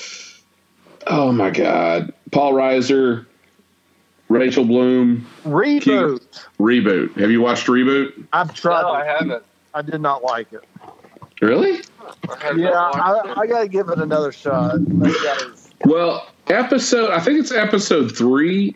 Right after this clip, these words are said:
Speaker 1: is when the writer's room shows up. And it's great.
Speaker 2: Okay, maybe I'll, didn't you say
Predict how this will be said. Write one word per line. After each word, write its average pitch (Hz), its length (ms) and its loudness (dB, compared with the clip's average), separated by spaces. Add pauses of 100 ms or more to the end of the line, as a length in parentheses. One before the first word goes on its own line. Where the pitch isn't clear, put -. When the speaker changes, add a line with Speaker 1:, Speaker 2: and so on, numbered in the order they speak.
(100)
Speaker 1:
is 131 200 2
when 139 200 2
the 110 80 2
writer's 139 440 2
room 165 240 2
shows 185 360 2
up. 202 360 -2 (1300)
And 117 120 2
it's - 120 -2
great. 67 340 -2 (360)
Speaker 2:
Okay, 139 320 0
maybe 214 280 -2
I'll, 208 380 0 (300)
didn't 277 180 -6
you 302 60 -8
say 247 200 -2